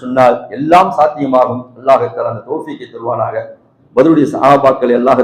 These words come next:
தஆலா கண்ணியப்படுத்தியதை போன்று அவர்களை கண்ணியப்படுத்துவதற்காக வேண்டி இங்கே அமர்ந்திருக்கக்கூடிய நம் அத்தனை பேர்களையும் அல்லாஹ் தஆலா கண்ணியப்படுத்துவானாக. நாளை மறுமை நாளிலே அல்லாஹ்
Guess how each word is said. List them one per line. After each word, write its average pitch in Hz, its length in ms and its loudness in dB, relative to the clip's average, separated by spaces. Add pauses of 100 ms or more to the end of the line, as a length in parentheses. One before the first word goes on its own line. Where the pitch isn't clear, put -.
தஆலா 120 240 -2
கண்ணியப்படுத்தியதை 123 760 -6
போன்று 143 280 -2 (520)
அவர்களை 185 400 6
கண்ணியப்படுத்துவதற்காக 180 1000 4
வேண்டி 175 240 -4
இங்கே 160 160 0
அமர்ந்திருக்கக்கூடிய 151 720 -6 (760)
நம் 120 180 0
அத்தனை 165 420 -2
பேர்களையும் 170 360 0
அல்லாஹ் 139 300 2
தஆலா 123 200 -6
கண்ணியப்படுத்துவானாக. 110 720 -6 (580)
நாளை 127 260 4
மறுமை 156 340 4
நாளிலே 151 320 4 (200)
அல்லாஹ் 131 280 4